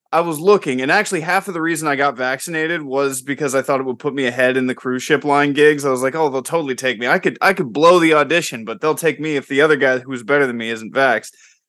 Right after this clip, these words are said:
But even then, like, it still didn't pan out 'cause a lot of places were canceling their seasons. And I saw a lot of people wanted, like, strings players. They wanted straight up, like, violinists or cellists. And I,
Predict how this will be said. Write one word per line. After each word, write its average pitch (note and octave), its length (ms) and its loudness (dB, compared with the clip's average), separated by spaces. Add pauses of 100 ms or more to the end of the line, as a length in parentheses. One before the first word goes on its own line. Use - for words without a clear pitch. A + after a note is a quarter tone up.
(180)
But D#3+ 300 4 (380)
even G#3 300 2
then, F#3 240 2
like, C3+ 260 -2 (540)
it E3+ 120 -6
still G3 280 4
didn't D#3+ 220 0
pan D#3 240 -2
out D3+ 200 -2
'cause D3+ 140 -8
a C#3+ 40 -2
lot C#3+ 220 -2
of B2+ 100 -6 (220)
places C#3+ 360 -4
were B2 140 -6
canceling C3+ 500 -2
their A#2+ 120 -2
seasons. C3 580 -2
And B2+ 80 -2
I C3 80 4
saw F3+ 200 6
a - 40 6
lot G3+ 220 6
of A#3 80 0
people A3 280 2
wanted, F#3 280 4
like, D3 140 2
strings F3+ 460 -2
players. G2 400 -4
They B2 120 -2
wanted B2+ 320 0
straight C#3+ 280 2
up, C3 220 2
like, A2+ 300 -2
violinists C#3 760 2
or A2 80 -8
cellists. B2 720 -2
And A#2 280 -4 (520)
I, - 140 2